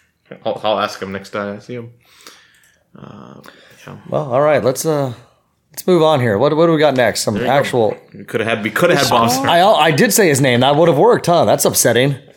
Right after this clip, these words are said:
Speaker 2: Wow, I almo-, I can't believe I even name dropped that. But
Speaker 1: Uh,
Speaker 2: all
Speaker 1: this
Speaker 2: right.
Speaker 1: is good at the end where the people
Speaker 2: Okay.
Speaker 1: who played for, like, like, Josh Powell played one game.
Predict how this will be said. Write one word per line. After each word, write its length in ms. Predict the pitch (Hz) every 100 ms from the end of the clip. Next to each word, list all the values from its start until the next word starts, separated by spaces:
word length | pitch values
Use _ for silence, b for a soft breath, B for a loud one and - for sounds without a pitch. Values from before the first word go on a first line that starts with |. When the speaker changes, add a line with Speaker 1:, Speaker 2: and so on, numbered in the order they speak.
| b b b b b b b b b b
Speaker 2:
Wow, 280 | - 135 127
I 140 | 101 165
almo-, 260 | 165 -
I 160 | - 123
can't 180 | 202 180
believe 140 | 156
I 100 | 143
even 220 | 127 110
name 180 | 117 143
dropped 300 | 104 85 -
that. 400 | 87 73 - _ _ _
But 420 | 98 95 92 - _ -
Speaker 1:
Uh, 220 | - -
Speaker 2:
all 100 | 151
Speaker 1:
this 80 | 123
Speaker 2:
right. 60 | 90
Speaker 1:
is 60 | -
good 180 | 127
at 100 | 107 107
the 120 | 117
end 140 | 127
where 80 | 113
the 120 | 110
people 180 | 151 151
Speaker 2:
Okay. 80 | 131
Speaker 1:
who 40 |
played 240 | - 120 117
for, 60 |
like, 180 | 113 101 - _
like, 280 | 117 98 -
Josh 300 | 127 113 131
Powell 280 | - 113 110
played 220 | - 110
one 260 | 101 104 107
game. 400 | 101 101 95